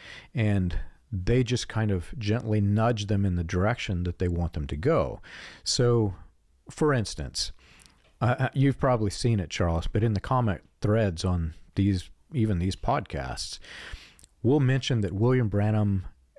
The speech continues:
had claimed to be Elijah. And there is not evidence anywhere in the transcripts where he blatantly says,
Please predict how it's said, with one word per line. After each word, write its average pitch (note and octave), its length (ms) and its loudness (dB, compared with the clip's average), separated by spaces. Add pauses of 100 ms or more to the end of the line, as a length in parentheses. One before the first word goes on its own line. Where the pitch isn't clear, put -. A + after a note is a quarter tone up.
(140)
had G#2 320 -2
claimed B2 360 0
to G#2 100 -2
be F#2 140 2
Elijah. D2 580 -2 (800)
And A2 140 2
there A#2 180 2
is D3 240 2
not A#2 380 2
evidence G2 680 0 (640)
anywhere A#2 440 4
in A2+ 80 2
the A#2 80 0
transcripts F2+ 600 0
where F#2+ 240 2
he B2 180 0
blatantly A#2 540 0
says, G#2+ 440 0